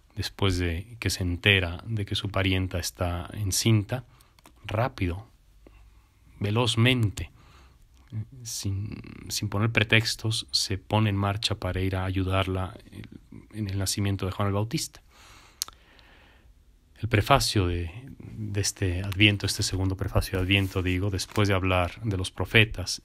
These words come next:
y de la Virgen María, dice: "Juan lo proclamó ya próximo".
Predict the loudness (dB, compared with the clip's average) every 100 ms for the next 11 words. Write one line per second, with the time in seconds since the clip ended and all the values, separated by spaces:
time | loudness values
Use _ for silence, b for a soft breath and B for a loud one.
0 | -4 -2 0 -2 -2 -4 -2 0 0 0
1 | -4 -8 -2 0 0 -4 -10 -18 B B
2 | B B B B B -20 0 4 6 4
3 | -6 -16 -20 -20 -4 0 0 2 2 2
4 | 2 2 2 -2 -12 _ -8 0 0 2
5 | 2 2 -2 -6 -12